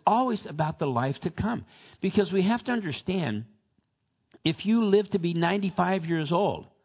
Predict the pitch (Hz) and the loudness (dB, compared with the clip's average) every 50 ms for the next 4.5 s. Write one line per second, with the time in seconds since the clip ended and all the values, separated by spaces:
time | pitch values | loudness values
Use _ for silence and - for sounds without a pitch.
0 | _ _ _ _ _ _ - 113 127 160 202 214 214 190 175 175 180 180 165 151 | _ _ _ _ _ _ -2 0 2 2 2 2 2 2 2 0 0 0 -2 0
1 | 165 165 180 202 196 190 185 208 240 220 98 82 - _ - _ _ _ _ _ | 0 0 0 0 0 0 0 0 0 -2 -4 -8 -14 _ -20 _ _ _ _ _
2 | _ _ _ - 156 170 208 208 208 220 214 208 214 226 254 247 247 233 208 190 | _ _ _ -4 0 0 0 0 2 0 2 2 2 2 0 0 2 2 2 0
3 | - 143 147 139 117 131 113 95 82 82 - - _ _ _ - 165 - - 208 | 0 -2 -2 -2 0 0 -2 -2 -2 -6 -8 -14 _ _ _ -12 -12 -4 0 2
4 | 214 214 185 165 180 214 247 247 165 - | 2 2 2 2 2 2 2 0 -2 -6